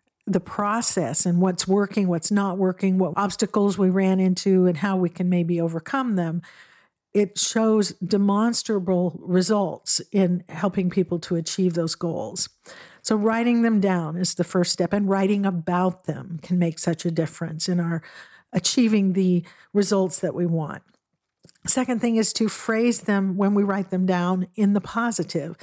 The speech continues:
Instead of saying, "I won't do this," or, "I'm going to stop doing that," consider, "I will do this." So replace an undesired result. Instead of writing what you don't want to do,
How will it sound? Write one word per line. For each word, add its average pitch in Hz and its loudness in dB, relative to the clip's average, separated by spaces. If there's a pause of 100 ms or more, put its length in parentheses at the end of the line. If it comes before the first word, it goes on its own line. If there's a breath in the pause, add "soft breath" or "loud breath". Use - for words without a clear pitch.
(300 loud breath)
Instead 208 2
of 202 -2
saying, 196 2 (380 loud breath)
"I 190 0
won't 202 2
do 214 4
this," 190 2
or, 196 0
"I'm 190 0
going 190 0
to 180 0
stop 190 -2
doing 175 0
that," 180 0 (320 soft breath)
consider, 208 2
"I 190 2
will 214 4
do 180 2
this." 170 0
So 214 2
replace 226 0 (420 loud breath)
an 202 2
undesired 180 0
result. 175 0
Instead 220 0
of 208 0
writing 202 0
what 180 0
you 185 2
don't 214 0
want 170 -4
to 180 -2
do, 170 2